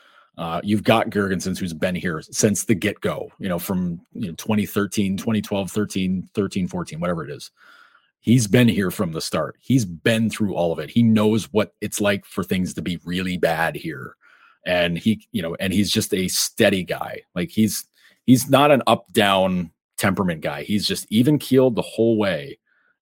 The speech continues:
And he's been there. He's done all of it. And Okposo, you know, listen, you know, veteran for all these years with the Islanders, and then he comes here chose to come here, lives here now.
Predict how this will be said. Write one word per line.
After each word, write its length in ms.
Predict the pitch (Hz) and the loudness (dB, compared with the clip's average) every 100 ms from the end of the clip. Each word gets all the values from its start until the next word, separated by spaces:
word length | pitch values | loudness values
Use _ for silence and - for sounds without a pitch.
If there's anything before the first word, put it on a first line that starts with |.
| - | -4
And 420 | 92 87 87 85 - | 0 0 -2 -4 -6
he's 200 | - 185 | 0 2
been 280 | 175 254 285 | 6 6 8
there. 200 | 277 123 | 8 8
He's 200 | 110 110 | 6 4
done 260 | 92 151 165 | 4 6 6
all 300 | 120 147 151 | 8 8 8
of 80 | 92 | 4
it. 140 | 73 | -4
And 160 | - 117 | -4 -4
Okposo, 500 | - 180 214 226 185 | 0 2 4 4 2
you 60 | 165 | 0
know, 220 | 170 - _ 135 | 0 -2 _ -14
listen, 220 | 123 - | -14 -12
you 80 | 151 | -16
know, 120 | 120 - | -16 0
veteran 460 | 117 - 151 139 | 0 4 4 4
for 220 | 120 - | -4 -10
all 180 | - 139 | 4 6
these 180 | 147 160 | 6 2
years 240 | 90 90 | -2 -4
with 80 | 147 | -8
the 60 | - | -6
Islanders, 460 | 90 107 104 98 | -2 0 0 -2
and 100 | 82 | -4
then 60 | 80 | -10
he 40 | |
comes 300 | 80 127 139 | -4 -2 -2
here 320 | - 95 87 - _ _ _ _ | 2 2 2 -4 _ _ _ _
chose 320 | - 160 190 | 4 6 8
to 80 | 175 | 6
come 200 | - 95 | 4 2
here, 360 | 85 78 73 - _ _ _ _ 107 | 2 -4 -8 -10 _ _ _ _ 2
lives 380 | 117 214 214 | 6 6 4
here 280 | - 160 98 | 4 6 6
now. 460 | 87 - 76 - | 2 -4 -10 -12